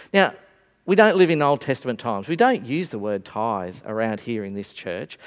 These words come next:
because when we move into the New Testament, when Jesus came, uh, it talks a lot about generosity. So tithe was kind of something you had to do sort of legalistically. So no, no, we've done with that. Uh, but being generous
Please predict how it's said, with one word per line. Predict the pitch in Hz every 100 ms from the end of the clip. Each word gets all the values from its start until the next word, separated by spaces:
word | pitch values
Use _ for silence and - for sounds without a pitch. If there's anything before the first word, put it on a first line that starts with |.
| - -
because | - 202 -
when | 240
we | 285 269
move | 214
into | 170 151
the | 160
New | 139 151 202
Testament, | - 165 143 127 120 190
when | 123 110
Jesus | 127 147 143 131
came, | - 107 98 135 _ - - -
uh, | 156
it | 170
talks | 165 180 156
a |
lot | 151 160
about | 143 135 127 - -
generosity. | 110 139 127 127 - 104 87 101
So | - 104
tithe | - 143 160 165
was | 147 113
kind | - 107 107
of | - -
something | - 151 147
you | 131 120
had | 131
to | 107
do | 98 135 135
sort | 107
of | 95
legalistically. | 113 117 107 123 127 - 123 120 - -
So | -
no, | 104 139 143
no, | 123 117 113 _ _ -
we've | 117 110
done | 117 120
with | 113
that. | 110 104 _ _ _ _ -
Uh, | 120 110
but | 110 131
being | - 147
generous | 123 113 123 160 - -